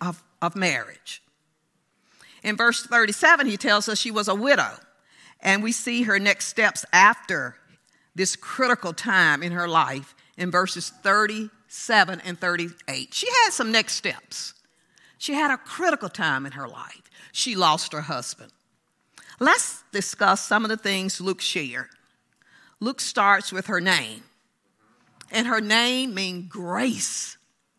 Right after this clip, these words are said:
and favor. It reminds us of the famous Hannah in First Samuel.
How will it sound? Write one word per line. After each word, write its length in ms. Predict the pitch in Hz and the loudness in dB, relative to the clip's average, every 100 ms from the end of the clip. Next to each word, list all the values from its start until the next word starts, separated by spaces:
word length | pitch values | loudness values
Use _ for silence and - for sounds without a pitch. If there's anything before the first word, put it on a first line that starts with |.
| _ _ - | _ _ -4
and 340 | 175 175 196 | -2 0 -4
favor. 540 | - 180 151 123 110 - _ _ _ _ _ _ _ _ _ _ _ _ _ - | 0 0 0 -6 -14 -20 _ _ _ _ _ _ _ _ _ _ _ _ _ -4
It 140 | 233 | 0
reminds 580 | 220 208 233 311 339 - | 0 2 2 4 4 4
us 180 | 226 220 | 0 0
of 140 | 190 | -2
the 60 | 185 | -2
famous 500 | - 233 247 233 208 | 0 0 2 0 -2
Hannah 480 | - 269 262 196 180 | -2 4 6 6 2
in 140 | 208 190 | -2 -6
First 280 | 214 202 - | -4 -4 -2
Samuel. 560 | 190 147 131 120 120 | -4 -4 -6 -14 -20